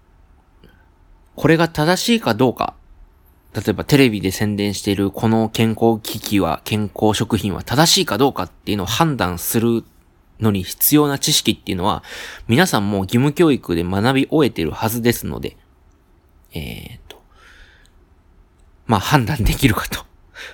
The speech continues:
思います。まともに勉強して、えー、まともな常識的な大人であれば判断できると思いますので、あの、そこら辺は、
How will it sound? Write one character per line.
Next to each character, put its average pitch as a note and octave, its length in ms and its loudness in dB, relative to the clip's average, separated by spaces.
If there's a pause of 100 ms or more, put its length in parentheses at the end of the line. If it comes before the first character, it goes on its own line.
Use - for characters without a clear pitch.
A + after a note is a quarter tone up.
思 A2+ 180 2
い A2 60 4
ま A2+ 100 0
す。 - 140 -4
ま A2+ 180 4
と F#3 120 2
も F#3+ 120 6
に G3 140 4
勉 C#3 260 2
強 C3+ 160 4
し C3 60 -6
て、 D3 200 4 (360)
え G2 180 2
ー、 F#2 40 -2
ま G#2+ 140 2
と D#3+ 140 2
も D#3+ 140 2
な F3 180 4
常 C#3 240 4
識 - 220 -4
的 D#3+ 200 0
な D3 120 0
大 C#3+ 100 0
人 C#3 240 0
で C3+ 80 2
あ C3 80 2
れ A#2 100 2
ば A#2 140 2
判 A#2+ 240 2
断 G2 220 0
で G2 100 -2
き A#2+ 100 2
る A2 80 4
と G#2 80 -6
思 F#2 140 0
い F#2 60 -2
ま F#2 120 -4
す F#2 120 -8
の D#2+ 100 -6
で、 - 180 -10 (380)
あ G#2 160 -2
の、 F#2+ 80 -2
そ G#2+ 120 -4
こ C3 100 2
ら B2+ 80 0
辺 C3+ 180 -2
は、 D3 220 -2